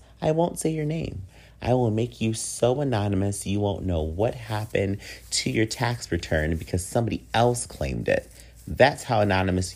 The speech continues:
you shall be. So, um, you know, let's kinda just get into it today. Today's episode is gay, black, and chasing the bag again. And when I say chasing the bag,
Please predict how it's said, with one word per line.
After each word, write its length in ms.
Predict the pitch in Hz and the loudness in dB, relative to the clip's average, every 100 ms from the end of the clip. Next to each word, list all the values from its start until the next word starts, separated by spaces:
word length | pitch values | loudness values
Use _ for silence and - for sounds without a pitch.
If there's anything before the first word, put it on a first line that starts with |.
| - | -10
you 480 | 80 92 110 113 120 | -4 0 2 2 -2
shall 600 | - - 95 90 90 95 - 73 | -6 -2 0 0 0 -4 -8 -8
be. 380 | 71 58 50 - - - - - - - - - - - - - - - - - 180 | -4 -4 -4 -10 -18 -20 -20 -20 -20 -20 -20 -20 -20 -20 -20 -20 -20 -20 -14 -6 0
So, 420 | - 180 170 165 - - - - - | 8 10 8 2 -6 -18 -20 0 6
um, 420 | 269 285 247 - - | 6 6 0 -6 -2
you 120 | 190 | 8
know, 120 | 247 170 | 8 10
let's 160 | 233 | 6
kinda 240 | - 254 254 | 8 6 4
just 160 | 285 | 4
get 120 | 196 | 8
into 280 | 190 185 - | 8 8 8
it 100 | 117 | 6
today. 420 | - 98 73 57 - - - | 6 4 4 2 -4 -16 -4
Today's 380 | 110 131 147 - | 6 8 8 6
episode 840 | 110 113 113 101 87 85 85 82 - | 4 4 2 6 6 6 2 0 -2
is 560 | 85 82 78 98 - - - - - | 2 4 4 2 -2 -14 -20 -20 -2
gay, 480 | - 110 123 131 - | 4 6 6 2 -2
black, 600 | 82 85 90 92 92 85 - - | -2 6 8 8 6 2 -10 -12
and 200 | 80 80 | -8 -6
chasing 500 | - 101 92 - 87 | 0 4 4 2 -2
the 80 | 82 | 2
bag 380 | 80 76 76 73 | 4 4 2 -2
again. 500 | 67 65 - - - - - - - - - - - - - | -2 -4 -6 -10 -12 -20 -20 -20 -20 -20 -20 -20 -20 -6 4
And 60 | |
when 100 | 98 | 6
I 40 | 113 | 6
say 200 | 139 143 | 6 4
chasing 400 | - 123 - 107 | 4 4 4 2
the 60 | |
bag, 480 | 90 90 95 113 120 | 6 8 8 4 0